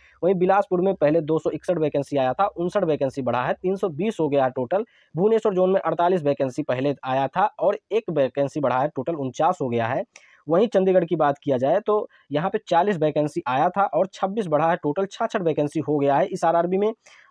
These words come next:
और बात किया जाए यहाँ पे गुवाहाटी का, तो गुवाहाटी में एक सौ सत्तर वैकेंसी पहले आया था और यहाँ पे छियासी इंक्रीज होके दो सौ छप्पन वैकेंसी हो गया, जबकि चेन्नई में पाँच, अ, पाँच सौ आठ वैकेंसी पहले आया हुआ था, चार सौ बारह वैकेंसी इंक्रीज हुआ, टोटल नौ सौ बीस वैकेंसी हो गया है।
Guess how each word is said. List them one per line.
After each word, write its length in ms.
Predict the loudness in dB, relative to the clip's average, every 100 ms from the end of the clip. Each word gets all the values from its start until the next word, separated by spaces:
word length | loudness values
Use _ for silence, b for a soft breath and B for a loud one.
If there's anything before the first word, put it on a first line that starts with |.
| -4
और 100 | 2
बात 240 | 2 2
किया 140 | 2
जाए 140 | 4 4
यहाँ 120 | 4
पे 80 | 0
गुवाहाटी 480 | -2 -2 0 0 0
का, 160 | 0 -2 b _
तो 60 | -4
गुवाहाटी 380 | 0 0 0
में 100 | -2 -2
एक 160 | -2 -2
सौ 100 | -4
सत्तर 260 | -4 -2
वैकेंसी 400 | 0 0 0 -2
पहले 280 | -2 0 0 -4
आया 220 | 0 0
था 200 | 2 0 0 b b
और 160 | -2 0
यहाँ 120 | 0 -2
पे 60 | -6
छियासी 360 | -4 -4 0
इंक्रीज 340 | -2 -2 -2 -2
होके 180 | -2 -2
दो 180 | -2
सौ 120 | -2 -2
छप्पन 300 | -4 -4 -2
वैकेंसी 380 | -2 -2 -4
हो 100 | -4
गया, 180 | 0 0
जबकि 240 | 0 -4 -8
चेन्नई 400 | -4 -2 0 0
में 160 | -2 -4 B B B
पाँच, 320 | -2 0 0 -2
अ, 120 | -2 0
पाँच 280 | 0 -2
सौ 140 | -2 -6
आठ 280 | 0 0 0
वैकेंसी 340 | 0 0 -2 -2
पहले 260 | 0 0 -2
आया 140 | -2
हुआ 180 | 0 0
था, 120 | -2 -6
चार 240 | -2 0 0
सौ 140 | -4
बारह 340 | -2 0 2
वैकेंसी 380 | 0 0 -2 -4
इंक्रीज 380 | -6 -4 -4 -2
हुआ, 140 | 0
टोटल 280 | 0 -2 -2
नौ 240 | -2 0 -2
सौ 140 | -2
बीस 240 | -4 -6 -2
वैकेंसी 360 | -4 -4 -4
हो 120 | -4 -2
गया 180 | -4
है। 120 | -6